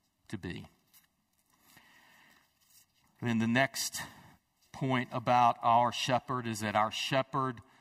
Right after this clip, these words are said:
protects us. Verse four, "Even though I walk through the valley of the shadow of death, I will fear no evil, for you are with me.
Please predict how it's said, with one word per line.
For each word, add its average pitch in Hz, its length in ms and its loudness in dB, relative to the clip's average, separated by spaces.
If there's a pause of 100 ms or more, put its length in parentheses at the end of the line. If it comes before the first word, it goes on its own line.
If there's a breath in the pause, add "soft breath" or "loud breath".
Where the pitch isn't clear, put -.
(260 soft breath)
protects - 560 -6
us. - 460 -12 (380 soft breath)
Verse 117 180 -6
four, 123 360 -2
"Even 135 240 0
though 135 120 2
I 131 140 8
walk 131 380 0
through 139 100 -2
the 123 80 -4
valley 131 400 4
of 127 80 -2
the 127 60 -4
shadow 131 420 0
of 117 140 -8
death, 101 260 -4 (300 loud breath)
I 117 200 4
will 131 140 -4
fear 135 360 -2
no 135 200 -2
evil, 101 300 -4
for - 200 -8
you 117 300 -2
are 143 140 2
with 101 260 -6
me. 90 180 -12